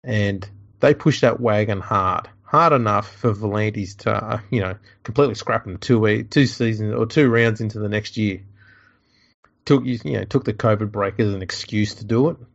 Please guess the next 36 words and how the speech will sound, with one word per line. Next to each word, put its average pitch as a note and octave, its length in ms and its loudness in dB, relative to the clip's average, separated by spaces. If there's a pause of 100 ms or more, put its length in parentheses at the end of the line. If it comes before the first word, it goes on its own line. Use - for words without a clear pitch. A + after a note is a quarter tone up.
(500)
"Oh, G2 220 -2
we G#2 60 0
wanna A2+ 200 4
save G2+ 360 0
cost, A2 380 -2
blah, G#2+ 160 2
blah, G2+ 120 0
blah, G2+ 140 -2
blah, G2 100 -4
blah." F#2+ 340 -4 (680)
That B2+ 240 4
was A2+ 140 4
a G#2 40 -2
load G2 220 2
of F#2 140 -2
wank G2+ 280 0
because G2 500 -4 (300)
he A2 80 -4
scrapped - 420 -2
the G#2 200 0
touch C#3 300 -2
dodgers A2+ 420 -2
who A2+ 140 4
weren't G#2+ 260 0
being G2+ 200 0
paid G2+ 240 0
much G2 220 -2
at G#2 80 -6
all A2+ 180 2
and G#2 100 -6
put A#2+ 160 -4
referees G#2+ 540 0
on F#2+ 140 -4
the F#2 120 -4
sideline, A2+ 460 2
apparently. F#2+ 540 -4